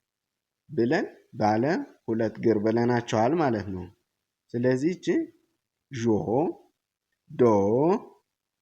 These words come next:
ጆ፣ ጎ። ይቺ ገ ባለ አንድ እግር ስለሆነች የተለየ ቅርጽ ነው ያላት፣ ምንም ያጠር ነገር የላትም ማለት ነው። ጦ፣ ጮ። እነዚህ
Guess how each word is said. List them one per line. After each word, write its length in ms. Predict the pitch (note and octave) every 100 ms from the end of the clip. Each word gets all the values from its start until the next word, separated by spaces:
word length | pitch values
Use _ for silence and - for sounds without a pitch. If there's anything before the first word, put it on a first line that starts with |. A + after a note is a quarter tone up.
| _ _
ጆ፣ 120 | D3 B2+ G#2+ G2 A2+ E3+ A#3 - _ _ _ _ _ _ -
ጎ። 140 | - B2+ G#2+ - - _ -
ይቺ 180 | - - G#3+ - - G2+
ገ 80 | A2+ F3 -
ባለ 240 | A2 A2 G#2 F#2
አንድ 200 | A2 A2
እግር 200 | G#2+ G#2+
ስለሆነች 520 | G#2 A2 B2 D#3+ A3+ -
የተለየ 560 | G#3 G#2+ G#2 G#2+ G#3 G3+
ቅርጽ 260 | A#2+ A2+
ነው 140 | A#2 A#2
ያላት፣ 320 | A2 F#2+ F#2+ G2+
ምንም 340 | A#2 C#3 D3+ D3
ያጠር 400 | C3 B2+ - A#2
ነገር 300 | A2+ G#2+ A2
የላትም 500 | G#2+ G#2 G2+ F#2+ A2+
ማለት 300 | E3 D3 G#2+
ነው። 120 | F2+ F#2+ _ _ _ _ _
ጦ፣ 80 | - B2+ A2+ A2+ C#3 G3+ D#4+ - _ _ _ _ _
ጮ። 80 | - C#3 C3 G#2 - - _ _ -
እነዚህ 400 | A#2 C3+ D#3